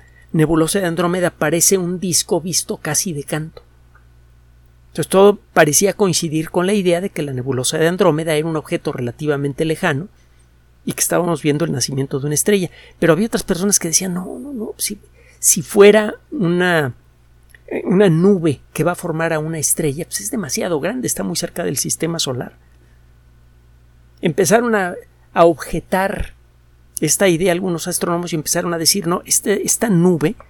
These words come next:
en realidad es una nube de estrellas que está súper lejos".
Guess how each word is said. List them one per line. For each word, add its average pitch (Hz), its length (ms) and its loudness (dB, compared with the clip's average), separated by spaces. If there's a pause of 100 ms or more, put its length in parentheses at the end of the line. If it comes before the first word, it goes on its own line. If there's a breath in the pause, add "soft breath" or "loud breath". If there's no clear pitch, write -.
(220 loud breath)
en 160 160 2
realidad 165 420 2
es 202 160 -2
una 202 140 2
nube 190 340 4
de 170 200 0
estrellas 165 640 0
que - 80 -2
está - 400 0
súper 160 640 -2
lejos". 190 640 -8